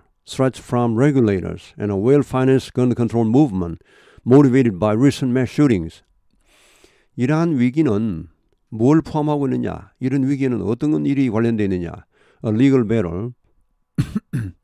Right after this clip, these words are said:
법적인 투쟁, 그리고 threats from regulators. regulators는 규제기관, 총기관리기관, 어, 미국 그 정부기관을 말합니다. 이런 기관들로부터의 위협,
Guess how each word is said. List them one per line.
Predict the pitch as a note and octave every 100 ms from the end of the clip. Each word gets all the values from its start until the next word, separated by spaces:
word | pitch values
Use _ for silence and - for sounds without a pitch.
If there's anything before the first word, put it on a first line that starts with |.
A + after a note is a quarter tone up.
| _ _ _ _ _ _ _ _ _ _ _ - _ _ _ _ _
법적인 | C#3 - - D3 D3 C#3+ C#3 _ _ _ _
투쟁, | - C3 A2 D2 D#2 _ _ _ _ _ _
그리고 | - A2+ F2+
threats | - C#3 B2+
from | - B2+ B2
regulators. | A2 C#3+ C3+ A2 F#2+ E2+ - _
regulators는 | G#2+ B2+ E3+ C#3+ C#3+ C3+ A2+ F2+ A#2+ _ _ _ _ -
규제기관, | A2 C3 A#2+ B2 G#2+ E2+
총기관리기관, | A#2+ D3 D3 C3+ A#2 C3 A#2+ A2+ A#2 A2 - _ _
어, | - F#2+
미국 | A#2 C3 A#2+
그 | - G#2+
정부기관을 | B2 A#2+ A#2+ A#2+ A2 A2+
말합니다. | G#2 G2 F2+ D2 G2 C3+ _ _ _ _
이런 | B2+ C#3 C#3
기관들로부터의 | - B2+ C3 B2+ B2 B2 A2+ - A#2 F2
위협, | A#2+ F#2+